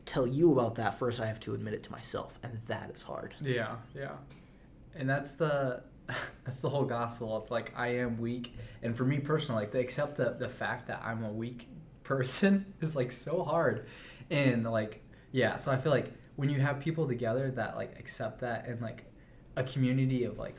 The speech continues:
Speaker 2: believers that are, like, together, like, we're weak, like, we need each other is, like,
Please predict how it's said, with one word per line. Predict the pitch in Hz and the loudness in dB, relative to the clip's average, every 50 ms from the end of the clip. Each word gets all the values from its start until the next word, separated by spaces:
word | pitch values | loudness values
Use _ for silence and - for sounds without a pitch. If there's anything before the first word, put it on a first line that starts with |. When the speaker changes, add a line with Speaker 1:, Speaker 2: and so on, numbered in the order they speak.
| - - | -10 -6
Speaker 2:
believers | 131 120 113 120 120 123 131 135 135 131 - | -4 -2 -2 -2 -2 -2 0 0 0 0 0
that | 123 107 104 | -2 -2 -2
are, | 104 | -2
like, | 101 - - - | -2 -4 -6 -6
together, | - 127 117 113 110 117 113 113 | -8 -4 -2 0 0 0 0 -2
like, | 107 107 104 - - - - - - - | -2 -4 -6 -6 -10 -14 -16 -18 -12 -4
we're | - 131 127 | 0 2 2
weak, | 120 113 117 113 113 113 - | 2 2 2 2 0 -2 -4
like, | 123 113 110 - | -6 -6 -4 -2
we | 127 120 | 0 2
need | 113 117 120 117 117 117 - - | 2 2 2 0 -2 -4 -4 -4
each | 131 123 117 - - | -4 -4 -2 -2 0
other | 117 110 110 113 110 113 | 0 0 0 -2 -4 -4
is, | 120 123 120 - - | -4 -6 -6 -8 -8
like, | - - - - - | -12 -14 -18 -20 -20